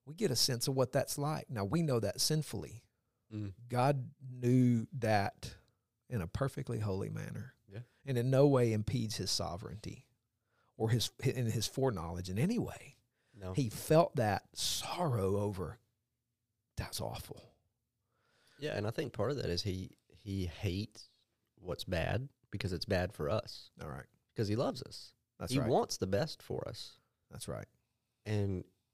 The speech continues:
Speaker 2: y-, just like me with my children, I'm sure any parent could identify.
Speaker 1: Yeah.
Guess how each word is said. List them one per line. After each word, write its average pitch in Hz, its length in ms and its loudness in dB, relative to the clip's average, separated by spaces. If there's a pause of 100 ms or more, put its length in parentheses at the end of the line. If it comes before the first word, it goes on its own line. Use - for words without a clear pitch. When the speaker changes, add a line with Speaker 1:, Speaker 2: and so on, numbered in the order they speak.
(140)
Speaker 2:
y-, 98 220 -12
just 98 180 -4
like 92 220 -2
me 98 540 -2
with 98 100 -4
my 85 160 -2
children, 101 540 -4 (500)
I'm - 80 -20
sure 87 140 -4
any 113 160 2
parent 87 480 -2
could 85 100 -8
identify. 90 600 -2 (260)
Speaker 1:
Yeah. 78 140 -8